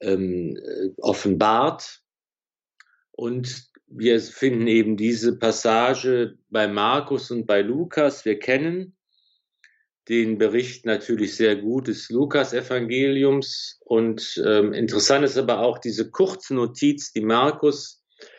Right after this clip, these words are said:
äh, über diese Begebenheit hat, der eben aber auch wesentliche Dinge festhält, dass eben diese beiden Jünger aufs Land gehen wollen, beschreibt Markus.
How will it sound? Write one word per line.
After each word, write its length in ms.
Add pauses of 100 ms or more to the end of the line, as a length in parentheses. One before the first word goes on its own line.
(460)
äh, 120
über 200
diese 260
Begebenheit 800
hat, 320
der 140
eben 280
aber 300
auch 300
wesentliche 720
Dinge 280
festhält, 920 (1120)
dass 260
eben 280
diese 260
beiden 380
Jünger 720
aufs 320
Land 520 (440)
gehen 440
wollen, 400
beschreibt 500
Markus. 840